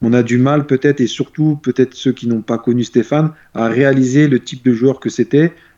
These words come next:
Édouard Cissé le place juste derrière Ronaldinho quand même. C'est, euh, c'est, c'est quand même, euh,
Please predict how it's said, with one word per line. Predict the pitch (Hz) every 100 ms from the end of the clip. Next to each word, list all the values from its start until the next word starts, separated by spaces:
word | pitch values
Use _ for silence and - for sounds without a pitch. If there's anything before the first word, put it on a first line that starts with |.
| _ - -
Édouard | 139 139 143
Cissé | - 127 160
le | 147
place | 120 143 147 -
juste | 110 110 147
derrière | 135 127 127
Ronaldinho | 113 110 110 113 135 135
quand | 117
même. | 107 101 - _ _ _
C'est, | - 127 139
euh, | 131 117 113 110 107
c'est, | - - 107 107
c'est | - 107
quand | - 107
même, | 127 143
euh, | 131 117 107